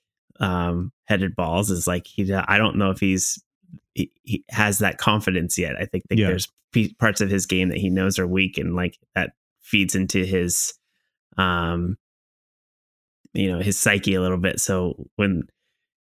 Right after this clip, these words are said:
Speaker 1: when you think of him two, three years on, I think he's already at a higher,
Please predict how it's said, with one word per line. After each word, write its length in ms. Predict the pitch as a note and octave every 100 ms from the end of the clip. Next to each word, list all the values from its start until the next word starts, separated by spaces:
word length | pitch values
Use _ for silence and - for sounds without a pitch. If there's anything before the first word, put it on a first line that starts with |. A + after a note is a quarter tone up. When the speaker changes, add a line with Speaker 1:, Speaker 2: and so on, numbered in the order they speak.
| _ _ _ -
Speaker 1:
when 260 | - A2+ A2
you 160 | G#2+
think 300 | G2 - G#2
of 100 | G2
him 300 | G2+ G2+ F#2+
two, 180 | F#2+ G#2+
three 240 | G2 G2+
years 220 | F#2 F#2+ F#2+
on, 360 | F#2 G2+ G#2+
I 100 | F2+
think 180 | G2 G#2
he's 580 | - G2 G2 F#2 - - _ _
already 420 | A2 G#2+ G2 F#2+
at 200 | G2 F#2+
a 40 | F#2
higher, 400 | G2 F#2+ F#2